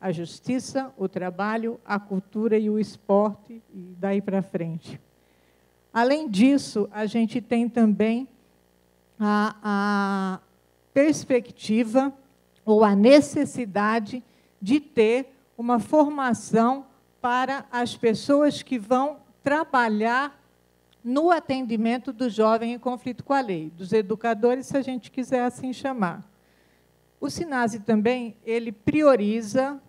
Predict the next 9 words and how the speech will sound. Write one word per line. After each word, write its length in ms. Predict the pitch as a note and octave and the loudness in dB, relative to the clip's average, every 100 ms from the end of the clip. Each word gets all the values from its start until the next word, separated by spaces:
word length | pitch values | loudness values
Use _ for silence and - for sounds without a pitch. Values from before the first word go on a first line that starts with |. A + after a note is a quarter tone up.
| _ _ _ _ _ _ _ - | _ _ _ _ _ _ _ -8
medidas 760 | C4 B3 D#3 F#3+ B3 A3+ B3+ | -6 -4 -4 -4 -2 0 0
socioeducativas 1400 | B3+ A3 G3+ G3+ G3+ B3 B3 A#3+ - C#4 C#4+ D4+ C#4+ - - | 0 -2 -2 -2 -6 -4 -4 -6 -4 -4 -2 -4 -6 -10 -14
em 240 | B3 C4 C4 | -8 -8 -6
meio 400 | A#3 A3+ A#3 A#3 | -4 -2 0 0
aberto, 760 | G3 F#3+ F#3 - - - F3 - _ _ _ - | 0 -2 -2 -8 -16 -8 -8 -8 _ _ _ -18
certo? 600 | - A#3+ C4+ C#4 D#4 D#4 _ _ _ _ - | -2 0 0 -2 -8 -12 _ _ _ _ -6
É, 380 | A3 A3 G#3 G#3 | -2 0 0 -2
que 160 | G#3 | -6
são, 440 | G3+ A#3 G#3+ G3 | -6 -2 0 -2